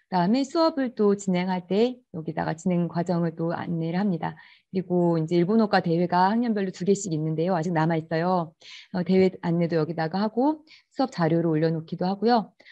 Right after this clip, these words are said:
저희 또 원어민 선생님이랑 코티칭 할 때는 원어민 선생님도 이 클래스룸의 교사로서, 네, 활동을 하십니다. 그리고 학생과 협업할 때도 스트림을 활용해서, 어,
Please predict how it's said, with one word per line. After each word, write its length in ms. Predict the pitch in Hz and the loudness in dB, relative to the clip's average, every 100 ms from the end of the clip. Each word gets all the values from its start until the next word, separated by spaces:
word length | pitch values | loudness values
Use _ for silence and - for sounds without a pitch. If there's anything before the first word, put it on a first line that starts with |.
| - - | -16 -2
저희 220 | 185 180 | 0 2
또 100 | 190 | 4
원어민 340 | 175 214 233 | 4 6 4
선생님이랑 640 | 233 233 233 214 202 202 202 | 4 2 0 0 0 0 -2
코티칭 500 | 294 - - - 233 | -6 -8 -6 0 0
할 140 | 226 | 2
때는 220 | 208 247 | 2 4
원어민 280 | 226 175 180 | 4 2 0
선생님도 500 | 185 208 208 185 175 - | 0 -2 -2 -2 -2 -2
이 240 | 170 160 | -2 -4
클래스룸의 640 | 165 233 233 202 185 175 | 0 0 0 -2 0 0
교사로서, 800 | 165 165 185 170 - 170 175 165 - _ _ - | -2 -4 -4 -4 -6 -4 -2 -4 -10 _ _ -8
네, 80 | |
활동을 480 | 175 208 214 214 208 | -4 -4 -2 0 0
하십니다. 500 | 233 269 220 156 156 - _ _ _ | -2 -2 -2 -2 -8 -14 _ _ _
그리고 180 | 196 233 | -2 0
학생과 440 | 294 302 285 226 | 0 0 4 4
협업할 480 | 269 269 254 226 214 | 2 0 -2 -2 0
때도 440 | 220 202 214 285 - _ _ _ | 0 2 0 -2 -8 _ _ _
스트림을 420 | - 254 226 208 | -2 2 4 4
활용해서, 640 | 233 226 208 190 254 175 - _ _ - | 2 0 0 0 0 0 -6 _ _ -12
어, 400 | 165 160 160 | -10 -8 -8